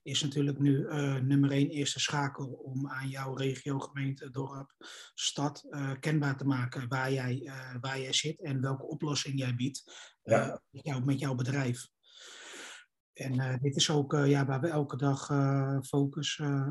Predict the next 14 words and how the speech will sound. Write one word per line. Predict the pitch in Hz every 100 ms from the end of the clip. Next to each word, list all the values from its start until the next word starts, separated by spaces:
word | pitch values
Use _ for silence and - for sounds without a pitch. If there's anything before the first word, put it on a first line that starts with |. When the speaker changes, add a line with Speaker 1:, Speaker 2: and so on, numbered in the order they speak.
| -
Speaker 1:
focus | - 147 143 139 -
op | 139
hebben. | 143 151 202 _ _ -
Speaker 2:
Ja. | 110 113
Speaker 1:
En, | 127 - _ 123 120
eh, | 123 120 120 - -
ja, | 143 117 -
dat | 151 123
is | 143
echt | 131
onmisbaar, | - 135 131 - 127 117
eh, | 123 117
tegenwoordig. | 120 120 - 113 123 - _ _ _ _ _ -
Speaker 2:
Mhm. | 123 127